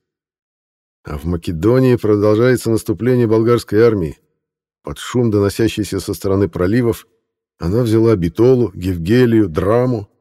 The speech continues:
Кавалу. И с двух сторон, с севера и востока, неумолимо приближается к Салоникам, которые пока занимают дезориентированные и деморализованные остатки турецкой армии.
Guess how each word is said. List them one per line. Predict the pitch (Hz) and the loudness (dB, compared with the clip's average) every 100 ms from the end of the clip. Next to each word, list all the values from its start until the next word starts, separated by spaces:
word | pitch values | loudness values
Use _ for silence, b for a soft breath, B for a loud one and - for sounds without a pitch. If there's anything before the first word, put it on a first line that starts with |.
| _ | _
Кавалу. | - 80 101 120 113 - _ _ _ _ _ | -6 -2 2 2 0 -6 _ _ _ _ _
И | 95 | -4
с | 101 | -2
двух | 87 123 151 | 0 0 0
сторон, | - 110 110 127 117 90 | -2 -2 0 2 2 0
с | |
севера | - 120 123 107 101 | -6 -2 0 2 2
и | |
востока, | 98 - 135 123 104 | 0 -2 -2 0 0
неумолимо | 101 101 98 101 131 127 | 0 0 0 0 0 -2
приближается | 110 107 104 95 117 113 - | -2 -2 -2 0 0 0 -4
к | - | -12
Салоникам, | 92 98 123 110 85 69 - _ _ _ | -4 0 2 2 0 -6 -12 _ _ _
которые | - 82 98 98 | -12 -6 -4 -2
пока | 104 101 110 | -4 -2 -2
занимают | 104 110 110 110 98 | 2 2 4 4 2
дезориентированные | 90 107 113 120 113 135 131 110 101 85 | 2 2 2 2 0 0 0 0 -2 -2
и | 104 | -4
деморализованные | 95 110 110 110 107 123 107 104 | -2 0 2 0 2 2 2 2
остатки | 104 - 104 - | 0 0 -4 -4
турецкой | 85 104 98 - 107 | -2 0 -2 0 0
армии. | 104 90 65 | 2 -2 -6